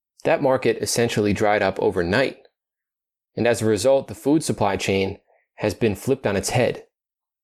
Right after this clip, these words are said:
This is particularly true for the dairy industry. School meal programs, restaurants, and exports make up a significant amount of the dairy industry's business, and each of those demand centers have been essentially cut off.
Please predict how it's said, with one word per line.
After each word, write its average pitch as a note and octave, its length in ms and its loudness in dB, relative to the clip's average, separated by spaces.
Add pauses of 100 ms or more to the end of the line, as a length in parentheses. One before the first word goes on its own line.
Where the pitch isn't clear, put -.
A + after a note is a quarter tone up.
(680)
This D#3 180 0
is C#3+ 60 2
particularly A2 640 0
true G2 200 0
for F#2 140 -6
the F2 100 -2
dairy G#2+ 300 4
industry. - 460 -8 (880)
School C3+ 300 0
meal A#2+ 200 4
programs, A2 680 0 (200)
restaurants, G#2+ 680 0 (360)
and F#2+ 200 0
exports - 720 -4 (420)
make A2 180 -2
up G#2 140 0
a F#2+ 40 -4
significant G#2+ 840 0
amount G2+ 440 0
of F#2+ 140 0
the F#2+ 80 2
dairy G#2 320 2
industry's F#2+ 400 -2
business, - 640 -4 (520)
and G#2+ 220 -2
each D#3+ 160 0
of C3 120 2
those A#2 180 2
demand G#2 360 0
centers F#2+ 540 0 (220)
have F#2+ 180 -6
been G2+ 140 2
essentially G2+ 500 0
cut G2+ 240 -2
off. - 400 -4